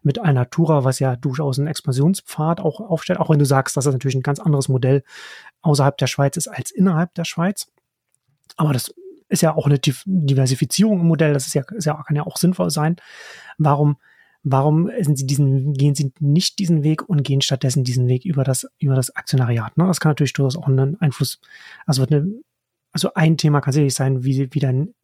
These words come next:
intern dann die, die Stimmrechte verteilt sind, also wie, wie, wie, welche Stimmrechte dann da mit den Anteilen einhergehen, die man dann damit rausgibt und wie man, da kann man das vielleicht noch besser steuern, aber grundsätzlich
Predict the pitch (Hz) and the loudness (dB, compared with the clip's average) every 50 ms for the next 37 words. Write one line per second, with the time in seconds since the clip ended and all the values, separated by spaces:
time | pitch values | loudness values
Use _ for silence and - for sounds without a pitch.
0 | _ _ _ 180 156 147 - - 143 135 131 131 127 131 123 131 131 131 127 - | _ _ _ 0 0 0 2 0 0 2 2 0 0 0 -2 -2 -2 -2 -4 -6
1 | - - - - - - _ - 139 - - 165 165 185 165 165 - - 165 - | -12 -20 -20 -20 -20 -20 _ -4 -4 0 2 2 4 4 2 0 0 -2 -2 -2
2 | - 156 - 156 151 151 151 - - 156 151 156 147 127 131 123 123 123 123 123 | -2 -2 0 2 2 2 2 0 0 0 0 0 -2 -2 -2 -2 -2 -4 -6 -6
3 | - 139 131 135 131 131 131 131 131 131 135 135 - _ _ _ _ _ _ _ | -6 -6 -4 -2 -2 -2 -2 -2 -4 -4 -8 -10 -14 _ _ _ _ _ _ _
4 | _ - 143 117 135 131 - - 151 170 160 156 143 - 165 143 143 135 135 143 | _ -4 -2 0 0 -2 0 2 2 2 2 2 0 0 0 0 2 2 2 2
5 | 139 135 131 - 139 143 165 165 147 - 147 139 143 175 143 120 113 135 139 143 | 0 0 0 0 0 0 0 -2 -2 -2 -2 -2 0 0 -2 -2 0 0 0 0
6 | 131 127 131 131 127 127 127 127 131 131 131 123 123 127 143 143 - - 139 - | 0 2 2 2 2 0 0 -2 -2 -2 -2 -2 -2 -2 -4 -4 -4 -6 -4 -2
7 | 160 143 131 127 127 127 123 123 123 - 143 135 127 127 - - - 127 120 - | 0 2 4 4 4 2 2 0 0 2 2 2 2 0 0 0 0 0 0 -2
8 | - - - 143 127 - _ 143 131 139 117 - - - - 143 170 180 175 175 | -6 -4 -2 -2 -2 0 _ 0 0 2 0 -2 -6 -6 -6 -4 -2 -2 -2 -2
9 | - 151 131 131 127 - - - - - - - - - - - - - - - | -2 -2 -2 -2 -4 -8 -14 -20 -20 -18 -16 -14 -14 -14 -14 -14 -16 -18 -20 -20
10 | - _ _ _ _ - - - - 151 185 208 - - 180 185 - - 202 196 | -20 _ _ _ _ -16 -8 -2 2 2 2 2 2 0 0 0 0 0 0 0
11 | - - | 0 -4